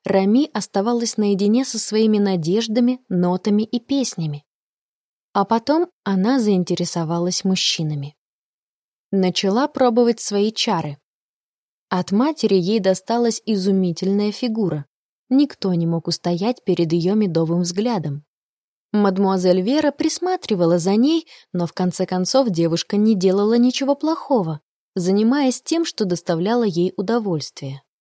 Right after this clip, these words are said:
Если Рами думала шокировать ее, приглашая к себе под одеяло весь Биарриц, то она глубоко ошибалась. Что бедняжка могла сделать, чтобы взбунтоваться? Курить? Вера протягивала ей сигарету.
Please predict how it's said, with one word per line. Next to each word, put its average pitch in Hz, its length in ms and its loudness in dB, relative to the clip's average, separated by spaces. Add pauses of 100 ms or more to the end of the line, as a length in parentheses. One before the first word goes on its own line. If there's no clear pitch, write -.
(600)
Если 185 380 0
Рами 190 320 2
думала 180 400 0
шокировать 247 680 0
ее, 165 240 0
приглашая 170 600 0
к 156 60 -6
себе 165 240 -2
под 160 180 -4
одеяло 165 480 0
весь 156 380 -2
Биарриц, 190 580 0 (380)
то 349 140 4
она 320 260 4
глубоко 208 680 0
ошибалась. - 800 -6 (680)
Что - 420 -2
бедняжка 196 580 0
могла 165 320 0
сделать, 233 460 0
чтобы 269 340 -2
взбунтоваться? 294 920 0 (520)
Курить? 202 560 2 (480)
Вера 196 420 4
протягивала 214 720 2
ей 151 220 -2
сигарету. 165 600 -4